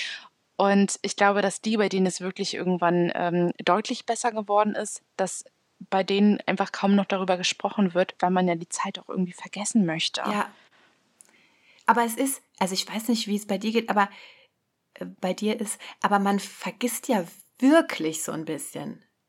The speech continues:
Speaker 2: Also
Speaker 1: Ja.
Speaker 2: klar, wir wissen, wir wissen, es war ein laut, also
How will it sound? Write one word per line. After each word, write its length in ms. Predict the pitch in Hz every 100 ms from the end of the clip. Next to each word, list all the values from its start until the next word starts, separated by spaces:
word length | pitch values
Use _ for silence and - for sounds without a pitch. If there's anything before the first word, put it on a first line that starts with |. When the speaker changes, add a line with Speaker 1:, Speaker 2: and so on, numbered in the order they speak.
| _ _ _
Speaker 2:
Also 220 | - 214 214
Speaker 1:
Ja. 60 |
Speaker 2:
klar, 300 | 175 208 254
wir 180 | 247 214
wissen, 420 | 233 269 302 285
wir 140 | 220 202
wissen, 280 | 233 - 240
es 180 | 220 196
war 100 | 196
ein 100 | 185
laut, 280 | 190 190
also 200 | - -